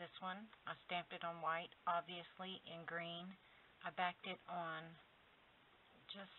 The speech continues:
some random Christmas paper I had scraps of, and then on black, and then on this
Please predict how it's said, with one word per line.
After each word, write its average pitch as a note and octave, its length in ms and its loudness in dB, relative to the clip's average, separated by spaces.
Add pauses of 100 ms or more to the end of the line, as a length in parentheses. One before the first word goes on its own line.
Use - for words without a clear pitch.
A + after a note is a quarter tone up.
some G3+ 160 2
random F3+ 560 2 (160)
Christmas F#3 400 -4 (160)
paper E3 320 0
I D#3+ 80 2
had E3+ 240 0
scraps E3+ 400 4
of, E3 240 6 (400)
and F#3+ 80 0
then F3+ 160 0
on E3 160 0
black, A3 400 6 (480)
and F#3+ 160 -2
then F3+ 160 0
on F3 160 2
this E3+ 240 -2